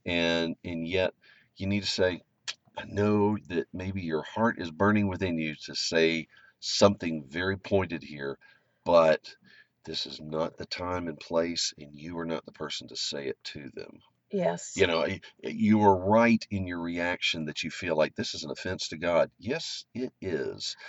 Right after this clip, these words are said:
Speaker 2: But God is able to fight this battle without you, son.
Speaker 1: And so, and so, you know what? You can talk to your kids ahead of time and say, "Look,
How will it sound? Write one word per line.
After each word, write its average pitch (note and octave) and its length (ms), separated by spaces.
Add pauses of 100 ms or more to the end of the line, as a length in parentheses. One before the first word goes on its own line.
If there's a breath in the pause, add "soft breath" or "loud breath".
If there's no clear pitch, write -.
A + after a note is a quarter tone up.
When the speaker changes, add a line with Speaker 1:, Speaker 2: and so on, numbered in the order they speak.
Speaker 2:
But G#3 240
God B3+ 480
is G3+ 300
able A#3 380
to G3 120
fight G3+ 320
this G#3 160
battle F3+ 300
without E3+ 420
you, E3 80
son. C#3 380 (160 soft breath)
Speaker 1:
And A#2+ 120
so, C3 340 (120)
and A#2 140
so, B2+ 260
you A#2+ 140
know B2+ 140
what? B2 200
You A2 140
can A2 180
talk C#3 220
to A#2 80
your G#2 80
kids F#2+ 240
ahead F2 160
of D#2+ 80
time F2 140
and D#2+ 80
say, D2+ 160
"Look, D2+ 280